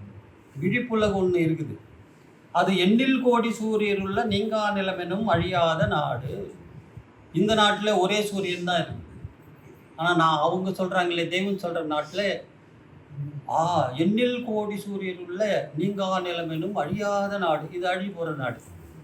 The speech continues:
எவன் எப்போ பாம்பு போடுறான்னு தெரியல, போயிடும் ஒரே நேரத்தில். அழியாத நாடு என்கின்ற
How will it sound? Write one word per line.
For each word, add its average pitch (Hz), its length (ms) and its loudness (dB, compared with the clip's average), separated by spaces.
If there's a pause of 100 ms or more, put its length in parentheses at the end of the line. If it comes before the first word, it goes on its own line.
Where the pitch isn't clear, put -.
(960)
எவன் 175 280 4
எப்போ 175 200 2
பாம்பு 165 340 2
போடுறான்னு 160 400 2
தெரியல, 165 340 4 (640)
போயிடும் 165 360 8
ஒரே 156 220 8
நேரத்தில். - 460 0 (1300)
அழியாத 185 480 6
நாடு 175 340 6
என்கின்ற 156 680 0